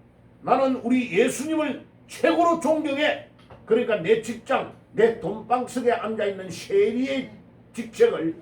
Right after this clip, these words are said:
다 던져버리고 예수님의 제자로 나는 가기로 했어."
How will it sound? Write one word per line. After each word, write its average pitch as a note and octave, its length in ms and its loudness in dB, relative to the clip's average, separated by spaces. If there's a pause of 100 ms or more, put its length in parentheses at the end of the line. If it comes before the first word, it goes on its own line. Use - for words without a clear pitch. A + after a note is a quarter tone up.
(240)
다 G3+ 240 -4
던져버리고 B3 800 2 (160)
예수님의 F3 680 -6 (280)
제자로 C#3 400 -6
나는 C3 320 -8
가기로 C3+ 340 -6
했어." - 460 -6